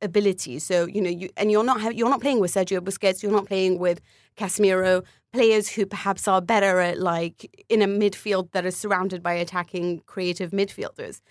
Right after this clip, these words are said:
So there's a lack of balance there. And what I'm shocked by is that not more people are exploiting it in the way that Lyon is. So if anyone coming forward actually meets Pep Guardiola's side, unless he's planning on changing the team and offering a lot more support to the likes of Fernandinho in midfield,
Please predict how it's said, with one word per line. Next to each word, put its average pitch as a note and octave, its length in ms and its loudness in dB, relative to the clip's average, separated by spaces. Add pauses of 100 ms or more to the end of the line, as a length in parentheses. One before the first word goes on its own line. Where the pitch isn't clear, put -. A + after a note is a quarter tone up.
(320)
So - 140 2
there's B3+ 240 2
a C4+ 60 4
lack C#4 320 0
of G3+ 120 -6
balance C#4 440 0
there. D#3+ 240 -4
And G#3+ 180 0
what A#3+ 160 2
I'm B3 240 2
shocked F#4 440 -2
by F3 180 0
is F3 180 -4
that F#3+ 160 0
not A3 500 0
more A#3+ 400 2
people F3 540 -6
are F3 300 0 (300)
exploiting G#3+ 640 -2
it - 180 -10
in G#3 100 0
the G#3 100 2
way G#3 180 4
that G3+ 180 0
Lyon G3 440 -4
is. - 240 -14 (280)
So A3+ 140 0
if A3+ 120 -2
anyone C#4 420 4 (120)
coming G#3+ 280 -4
forward A#3 280 -4
actually G3 440 -4
meets A3+ 340 -4
Pep F3+ 200 -12
Guardiola's E3+ 480 -6
side, E3 320 -6
unless A3 300 -4
he's B3 160 -10
planning G#3+ 300 0
on F#3 100 -2
changing F#3 400 -4
the E3+ 80 -8
team F#3 280 -4
and F3 100 0
offering F3+ 340 -4
a E3+ 60 -6
lot G#3 160 0
more G3 180 0
support F3+ 440 -6
to - 100 -20
the F3+ 80 -6
likes F3+ 240 -10
of F3 80 -16
Fernandinho F3 500 -6
in E3+ 100 -6
midfield, F3 360 -6